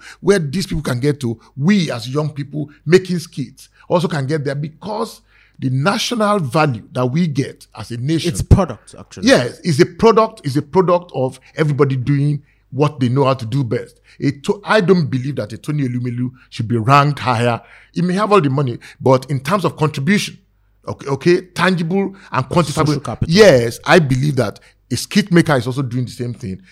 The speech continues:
Speaker 1: making us happy, the therapeutic effect, the job creation. For, for instance, Wole Agba told me that from the skits that he produces,
Speaker 2: Making a lot of money.
Speaker 1: thirty-two people, you know,
Speaker 2: Making a lot of money.
Speaker 1: eat their livelihood from there.
Speaker 2: Making a lot of
Speaker 1: Likewise,
Speaker 2: money.
Speaker 1: Macaroni would know the number of people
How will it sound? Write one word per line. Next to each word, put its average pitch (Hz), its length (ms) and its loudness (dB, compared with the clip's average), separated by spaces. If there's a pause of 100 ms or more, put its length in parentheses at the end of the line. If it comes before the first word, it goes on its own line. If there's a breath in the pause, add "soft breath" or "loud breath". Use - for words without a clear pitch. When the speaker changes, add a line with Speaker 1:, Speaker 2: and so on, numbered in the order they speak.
(100)
Speaker 1:
making 190 260 -4
us 180 140 -2
happy, 151 200 -12
the 127 120 -4
therapeutic 175 560 -4
effect, 160 420 -6 (260 loud breath)
the 113 180 -6 (180)
job 160 340 0
creation. 160 380 -8 (200 soft breath)
For, 180 220 -4
for 202 140 2
instance, 214 340 -4
Wole 147 160 -4
Agba 147 380 -2
told 160 240 -6
me 147 80 -6
that 107 240 -6 (220 soft breath)
from 170 240 4
the 156 220 0
skits - 280 -12
that 135 160 -4
he 170 120 -6
produces, 139 460 -4
Speaker 2:
Making 85 60 -12
a - 20 -12
lot 85 40 -12
of 82 60 -14
money. 80 120 -14
Speaker 1:
thirty-two 196 460 -2
people, - 460 -6 (420)
you 139 120 -2
know, 139 120 0
Speaker 2:
Making 101 200 -8
a 87 60 -12
lot 85 200 -18
of - 120 -12
money. - 220 -18
Speaker 1:
eat 180 260 -6
their 135 140 0
livelihood 147 500 -2
from 110 100 -12
there. 117 160 -6
Speaker 2:
Making - 180 -16
a - 60 -18
lot 85 40 -16
of - 60 -10
Speaker 1:
Likewise, 220 440 0
Speaker 2:
money. 139 60 -4
Speaker 1:
Macaroni 165 340 2
would 160 160 -4
know 185 120 -2
the 147 100 -4
number 175 180 0
of 135 60 -4
people 165 300 -10